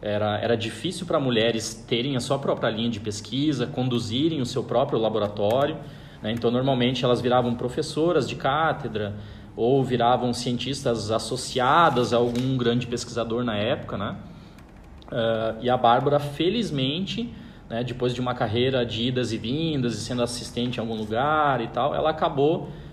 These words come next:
conseguindo conduzir, até pela sua personalidade forte, né? O pessoal comenta que, que realmente ela, ela, ela é uma pessoa bastante determinada, que às vezes até preteriu um pouco a vida pessoal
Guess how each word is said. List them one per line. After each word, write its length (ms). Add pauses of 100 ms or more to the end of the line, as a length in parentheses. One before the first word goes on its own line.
conseguindo 560
conduzir, 680
até 140
pela 180
sua 260
personalidade 800
forte, 480
né? 240
O 40
pessoal 240
comenta 440
que, 180 (480)
que 100
realmente 440
ela, 100 (180)
ela, 260 (180)
ela 80
é 20
uma 140
pessoa 260
bastante 380
determinada, 1000
que 440
às 140
vezes 280
até 400 (420)
preteriu 540
um 140
pouco 280
a 60
vida 200
pessoal 840